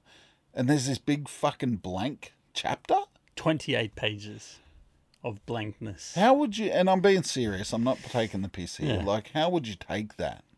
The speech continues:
Speaker 1: That's like, a, it's kind of insulting.
Speaker 2: Yeah, it's
Speaker 1: Right?
Speaker 2: like a kick in the mouth.
Speaker 1: Because w-, at this point, you've lost somebody or, or very nearly lost yourself.
Speaker 2: Mm.
Speaker 1: What could be that important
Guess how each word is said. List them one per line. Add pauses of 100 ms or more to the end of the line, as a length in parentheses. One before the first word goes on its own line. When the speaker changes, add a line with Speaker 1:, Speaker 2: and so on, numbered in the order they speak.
(1040)
Speaker 1:
That's
like,
a,
it's
kind
of
insulting. (500)
Speaker 2:
Yeah,
it's
Speaker 1:
Right?
Speaker 2:
like
a
kick
in
the
mouth.
Speaker 1:
Because
w-,
at
this
point, (180)
you've
lost
somebody
or,
or
very
nearly
lost
yourself.
Speaker 2:
Mm. (260)
Speaker 1:
What
could
be
that
important